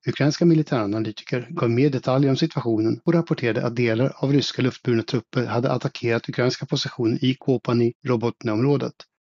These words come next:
i ett misslyckat försök att begränsa trycket på de ryska styrkorna nära Novoprokopivka. Analytikerna konstaterade att det ryska hundrafjärde luftburna regementet misslyckades med att nå utkanten av Robotne och till och med förlorade flera positioner nära Kopani. Icke desto mindre,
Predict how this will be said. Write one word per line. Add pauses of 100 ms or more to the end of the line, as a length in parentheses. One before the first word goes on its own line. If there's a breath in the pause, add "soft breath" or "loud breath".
(240)
i
ett
misslyckat
försök
att
begränsa
trycket
på
de
ryska
styrkorna
nära
Novoprokopivka. (800)
Analytikerna
konstaterade
att
det
ryska
hundrafjärde
luftburna
regementet
misslyckades
med
att
nå
utkanten
av
Robotne (360)
och
till
och
med
förlorade
flera
positioner
nära
Kopani. (540)
Icke
desto
mindre,